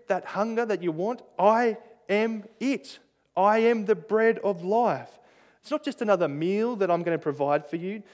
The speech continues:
No, you come to me and you will live forever. You'll, you'll never die of spiritual hunger or thirst." And just like physical bread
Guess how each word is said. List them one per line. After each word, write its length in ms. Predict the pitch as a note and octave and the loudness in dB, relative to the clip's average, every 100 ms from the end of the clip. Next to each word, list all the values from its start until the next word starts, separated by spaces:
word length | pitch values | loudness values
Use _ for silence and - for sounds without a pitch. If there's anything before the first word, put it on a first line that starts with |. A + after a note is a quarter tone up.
| - | -6
No, 80 | A3+ | -4
you 180 | A3+ D#4 | -2 -4
come 220 | - C4 | -4 -4
to 140 | G#3 D#3 | -2 -4
me 320 | F3+ A3+ F#3+ | -4 -6 -6
and 100 | G3+ | -4
you 100 | D4 | -2
will 120 | B3+ | -4
live 260 | D#3 C#3 - | -4 -6 -6
forever. 600 | - F3+ A#3 E4 D#3 - - _ _ _ _ _ _ _ | -2 0 2 0 -2 -6 -20 _ _ _ _ _ _ _
You'll, 180 | G3+ G#3+ | -4 -4
you'll 220 | F#3+ A3+ G3 | -2 -4 -2
never 380 | G#3 C4+ D4+ | 2 4 2
die 580 | F3+ E3+ D3+ B2 A2+ B2 - _ _ _ - | -2 0 0 0 -4 -12 -20 _ _ _ -14
of 120 | C#3 | -12
spiritual 400 | - D#3+ C#3 D#3+ | -2 0 0 -4
hunger 480 | - D#3 D3+ C#3 C3+ | 0 0 0 -2 -2
or 160 | B2+ | -4
thirst." 600 | - C#3 A#2 A2 - - _ _ _ _ _ - | -8 -8 -6 -10 -18 -20 _ _ _ _ _ -4
And 220 | F#3 E3 | -4 0
just 340 | A#3 A3+ - | -2 -2 0
like 180 | G#3 F3+ | 0 0
physical 420 | - F3+ G3 G#3+ | -6 -6 -6 -8
bread 320 | E3+ F3+ F#3+ | -6 -2 -2